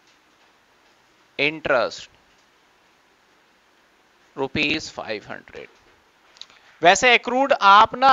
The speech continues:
rent के आगे भी लगा सकते हो, लेकिन accrued basically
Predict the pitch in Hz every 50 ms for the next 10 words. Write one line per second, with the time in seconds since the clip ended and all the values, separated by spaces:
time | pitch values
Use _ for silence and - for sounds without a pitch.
0 | 247 196 139 127 135 165 202 226 240 226 - - 247 226 214 196 196 196 190 208
1 | 196 175 156 151 151 147 - 139 - _ - 151 139 131 135 160 196 226 - -
2 | - - _ _ - - 180 - 247 160 180 180 - - - 214 214 240 247 226
3 | 190 160 160 165 160 - 214 208 - 220 233 262